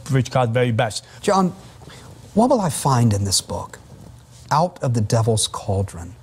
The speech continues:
Speaker 2: I obviously will find your story, which is a very revealing look at a very real world of darkness. Not what we read about, not what we see on T V,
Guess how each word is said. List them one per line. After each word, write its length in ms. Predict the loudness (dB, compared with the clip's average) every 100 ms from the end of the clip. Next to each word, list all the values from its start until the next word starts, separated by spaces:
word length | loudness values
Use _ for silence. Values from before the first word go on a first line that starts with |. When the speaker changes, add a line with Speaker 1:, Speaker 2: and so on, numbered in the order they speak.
| -20 -20 -20 -20 -20 -20 -4
Speaker 2:
I 80 | 0
obviously 380 | 2 2 0 0
will 100 | -2
find 360 | 0 0 2 2
your 120 | 0
story, 520 | 0 -2 -4 -4 -14 -18 -20 -20 -20 -20 -20 -20 -20 -20 -16 -4
which 200 | 0 2
is 120 | 2
a 100 | 0 -4 -20 -20 -4
very 320 | 2 4 4
revealing 540 | 2 2 4 4 4 2
look 340 | 0 -4 -12 -20 -20 -20 -20 -20 -20 -20 -20 -20 -6 0
at 100 | 2
a 20 |
very 300 | 2 2 2
real 340 | 4 4 4
world 520 | 4 2 2 0 -6 -14 -20 -20 -8
of 160 | -4 0
darkness. 640 | 0 0 -4 -6 -4 -6 -12 -20 -20 -20 -20 -20 -20 -10
Not 120 | -6 -2
what 140 | 0
we 140 | 2
read 200 | 4 4
about, 420 | 6 4 2 0 -6 -20 -20 -20 -20 -20 -6
not 180 | 0 0
what 120 | 2
we 100 | 2
see 260 | 2 2 2
on 140 | 2
T 260 | 0 0 2
V, 320 | 2 0 -2